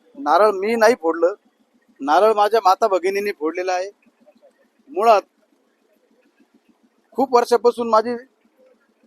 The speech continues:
खूप इच्छा आहे की जनतेसाठी काय काय करावं. त्यापैकी हा जो बारा वर्ष त्यात मा-, माझ्या तिकडच्या भागामध्ये जो चाललेला,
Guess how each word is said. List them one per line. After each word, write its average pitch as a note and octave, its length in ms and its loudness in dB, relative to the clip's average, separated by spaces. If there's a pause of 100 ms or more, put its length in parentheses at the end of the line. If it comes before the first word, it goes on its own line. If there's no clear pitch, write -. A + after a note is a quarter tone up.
(120)
खूप B3 180 -6
इच्छा A#3+ 240 0
आहे D3+ 180 2
की - 420 -20
जनतेसाठी B3 460 0
काय G#3+ 220 6
काय A3+ 160 4
करावं. F3 380 2 (360)
त्यापैकी A#3 460 2
हा F#3+ 220 4
जो A#3 200 4
बारा G#3 260 4
वर्ष A3 260 0
त्यात G#3+ 220 0 (260)
मा-, E3 280 -2
माझ्या F#3+ 320 0
तिकडच्या G#3 420 -2
भागामध्ये F#3 540 0
जो G#3 100 4
चाललेला, G#3+ 560 2